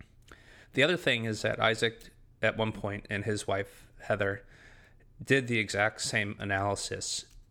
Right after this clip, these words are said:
uh, that we did, uh, although they did it, uh, probably, we actually did it two years before we moved,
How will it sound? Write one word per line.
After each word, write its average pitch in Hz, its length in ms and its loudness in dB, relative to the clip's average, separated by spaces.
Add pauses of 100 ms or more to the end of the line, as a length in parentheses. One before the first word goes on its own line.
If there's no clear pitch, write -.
(140)
uh, 98 320 0
that 95 180 -4
we 104 160 0
did, 92 240 -6 (500)
uh, 95 240 -2
although 101 300 0
they 104 140 2
did 101 180 0
it, - 240 -4 (720)
uh, - 100 -8 (360)
probably, 104 760 -2 (1040)
we 135 180 4
actually 117 420 0
did 101 200 -2
it - 120 -4
two - 160 -2
years 98 440 -2 (520)
before 104 300 0
we 95 100 2
moved, 92 440 -4